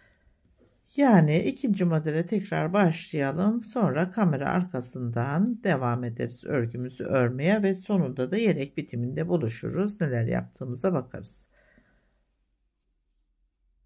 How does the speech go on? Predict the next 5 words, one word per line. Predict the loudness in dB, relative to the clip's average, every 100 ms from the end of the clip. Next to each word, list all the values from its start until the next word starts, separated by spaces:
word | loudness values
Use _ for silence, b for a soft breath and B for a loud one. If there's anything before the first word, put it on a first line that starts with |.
| _ _ _ _ _ _ _ _ _ _ _ _ _ _ _ _ _ _ _ _
Pat | -6 -2
ilmeklerini | 0 0 0 -4 -4 0 0
düz | 0 0
olarak | 2 4 2 -2 0
ördüm. | 4 4 4 -2 -4 -6 -10